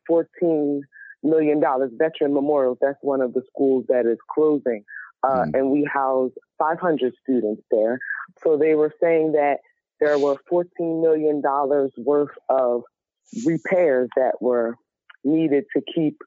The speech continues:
Speaker 1: the, uh, building open. Uh, we had a meeting with the superintendent, and that was what she told to us.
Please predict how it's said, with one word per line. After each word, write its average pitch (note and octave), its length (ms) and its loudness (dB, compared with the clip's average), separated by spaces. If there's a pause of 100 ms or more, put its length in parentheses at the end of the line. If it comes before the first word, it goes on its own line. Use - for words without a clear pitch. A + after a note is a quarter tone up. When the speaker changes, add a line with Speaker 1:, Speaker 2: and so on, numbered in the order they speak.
(360)
Speaker 1:
the, C3+ 300 0
uh, C3 240 2
building B2 640 0 (180)
open. C#3+ 540 0 (340)
Uh, B2+ 160 0
we D3 200 0
had D#3 220 0
a C3+ 60 2
meeting C#3 600 0 (120)
with B2+ 220 -2
the C3 60 -4 (120)
superintendent, A2+ 880 0
and A#2 260 0 (400)
that C#3 220 2
was C3 240 2 (480)
what B2+ 180 0 (160)
she D#3+ 220 -2
told B2+ 300 2
to B2+ 160 2
us. C3+ 160 0